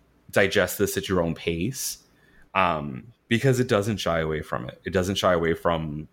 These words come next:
from the feelings and the impact and the emotion and, and the, the ravages of how cancer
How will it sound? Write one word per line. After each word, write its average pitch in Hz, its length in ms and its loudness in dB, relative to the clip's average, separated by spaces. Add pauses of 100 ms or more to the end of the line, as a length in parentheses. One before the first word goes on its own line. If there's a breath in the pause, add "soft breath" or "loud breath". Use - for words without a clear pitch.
from 82 520 0
the 98 80 -2
feelings 82 800 0 (100)
and 87 180 2
the 87 120 0
impact 82 520 -4
and 92 140 2
the 90 60 4
emotion 82 640 2 (680 loud breath)
and, 90 440 2
and 87 460 0 (560)
the, 90 300 4
the 87 120 0
ravages 90 760 0 (140)
of 78 800 2 (680)
how 85 640 2
cancer 82 560 0